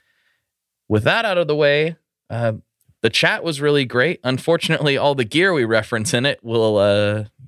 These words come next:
you know, most of it will not be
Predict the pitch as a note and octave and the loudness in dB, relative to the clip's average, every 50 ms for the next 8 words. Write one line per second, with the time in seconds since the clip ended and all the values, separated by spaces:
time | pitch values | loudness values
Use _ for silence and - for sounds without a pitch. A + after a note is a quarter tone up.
0 | - _ G2 G2 G2 F2+ F#2+ F#2+ F#2+ G#2 - _ _ _ _ _ _ _ _ _ | -16 _ -6 -4 -4 -2 -2 -2 -4 -6 -10 _ _ _ _ _ _ _ _ _
1 | _ _ _ _ _ _ _ A#2 B2+ C3 - - B2+ A2 A#2 G#2 F2 A2 A2 G#2 | _ _ _ _ _ _ _ 0 0 2 0 -2 0 0 0 -2 0 0 0 0
2 | G#2 G#2 G#2 A2 A#2 A#2 A2+ - G2+ G2 G2 A#2 A#2+ A#2+ A#2+ A#2 A#2 A2+ | 0 0 0 0 0 -2 -4 -8 -14 -6 -2 0 0 2 2 0 -2 -4